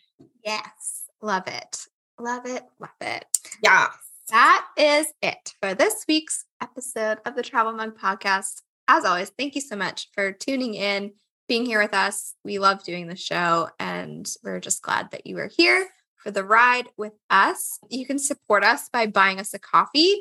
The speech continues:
Speaker 1: It's similar to Patreon, but it's not Patreon, but you'll get access to extra content. If you'd like to leave us a review, that would be amazing. Five stars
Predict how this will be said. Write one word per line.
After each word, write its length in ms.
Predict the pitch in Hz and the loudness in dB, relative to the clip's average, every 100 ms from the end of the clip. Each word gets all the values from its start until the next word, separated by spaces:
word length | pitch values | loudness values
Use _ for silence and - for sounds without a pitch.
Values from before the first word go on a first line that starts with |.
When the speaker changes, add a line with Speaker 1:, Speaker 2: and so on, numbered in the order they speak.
| - | -2
Speaker 1:
It's 280 | 220 - - - | -8 -8 -10 -2
similar 480 | - 254 233 240 285 | 0 0 2 2 0
to 100 | - | -6
Patreon, 880 | - 165 - 208 226 302 381 370 | -6 -6 0 2 4 4 2 0
but 260 | 214 208 202 _ _ _ _ | -2 -2 -2 _ _ _ _
it's 200 | 214 - | -8 -2
not 220 | 185 - | -2 0
Patreon, 460 | 226 226 240 254 - 440 - | -6 -10 -8 -4 -2 -4 -8
but 240 | 202 220 | 0 4
you'll 140 | 226 302 | 4 4
get 140 | 294 | 4
access 380 | 294 233 - - | 4 2 -2 -8
to 100 | - | -8
extra 220 | 208 - | -6 -6
content. 540 | 196 180 180 208 247 254 _ | 0 0 2 2 2 0 _
If 240 | 190 196 202 | -8 -8 -10
you'd 200 | 190 185 | -6 -2
like 220 | 175 - - | -2 -4 -12
to 340 | 220 208 202 196 | -6 -2 -2 -4
leave 260 | 185 185 185 | -6 -6 -4
us 160 | 196 202 | -8 -8
a 80 | |
review, 680 | 185 180 175 196 208 262 330 - | -6 -6 -4 2 4 4 -2 -6
that 140 | - | -8
would 100 | 190 | -8
be 160 | 196 180 | -10 -10
amazing. 1120 | - 185 185 185 180 190 - 202 233 302 392 466 _ _ _ _ - | -8 -8 -8 -6 -4 -4 -4 -4 -2 -2 -2 -4 _ _ _ _ 2
Five 280 | 214 196 | 2 2
stars 600 | - - 196 202 233 285 | -4 -2 2 4 2 0